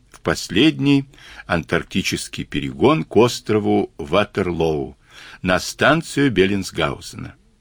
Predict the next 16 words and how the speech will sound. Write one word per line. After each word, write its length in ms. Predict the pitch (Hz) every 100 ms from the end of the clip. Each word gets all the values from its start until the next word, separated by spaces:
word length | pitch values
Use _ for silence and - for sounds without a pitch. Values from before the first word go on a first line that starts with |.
| _ - - - - - -
Мы 140 | 156
прощаемся 680 | 175 120 - 113 110 87 -
с 80 | -
товарищами, 920 | 95 85 151 175 - 160 156 156 - -
остающимися 1040 | 87 - - 71 92 139 - 127 120 -
на 140 | 98 90
берегу. 500 | 85 76 65 71 - _ - - _ - - - - - -
Уже 240 | 113 117 202
стемнело. 720 | - 147 107 107 104 107 98 - _ - - - -
Мы 180 | 107
не 160 | 185 220
видим 340 | 214 143 117
их 140 | 101 -
лиц, 340 | 78 69 -
но 160 | 80 135
знаем 640 | 95 95 92 85 82 82